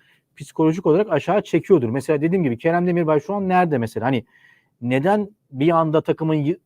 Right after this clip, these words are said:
ilk on bir oyuncusuyken bir anda hiç forma giymeyen bir oyuncuya dönüştü? Hani Barış Alper Yılmaz neden sadece maçların son on beş dakikasında forma giyiyor?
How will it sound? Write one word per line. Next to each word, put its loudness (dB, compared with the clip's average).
ilk -4
on 0
bir 2
oyuncusuyken -2
bir -4
anda 0
hiç -4
forma 2
giymeyen -4
bir -4
oyuncuya -4
dönüştü? -12
Hani -10
Barış 0
Alper 2
Yılmaz 0
neden -2
sadece 0
maçların -2
son -6
on -2
beş -2
dakikasında -4
forma 0
giyiyor? -6